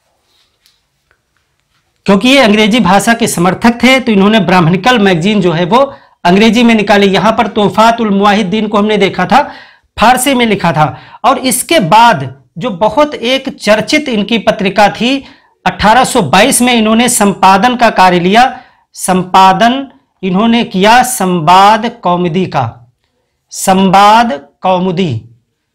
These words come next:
ये इनकी बहुत ही चर्चित, बहुत ज्यादा फेमस एक पत्रिका थी, जिसका संपादन का कार्य जो है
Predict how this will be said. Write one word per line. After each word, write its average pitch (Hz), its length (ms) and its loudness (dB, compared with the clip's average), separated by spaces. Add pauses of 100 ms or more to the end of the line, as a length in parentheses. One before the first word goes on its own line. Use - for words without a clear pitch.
(320)
ये 202 180 0
इनकी 254 300 0
बहुत 220 440 0
ही 233 220 0
चर्चित, 214 640 -2 (720)
बहुत 220 320 0
ज्यादा 233 280 4
फेमस 196 460 -2
एक 208 320 -4
पत्रिका 233 460 0
थी, 208 180 -2
जिसका 220 400 -2
संपादन 202 640 -2 (140)
का 196 120 2
कार्य 233 360 0
जो 175 180 -2
है 226 240 -2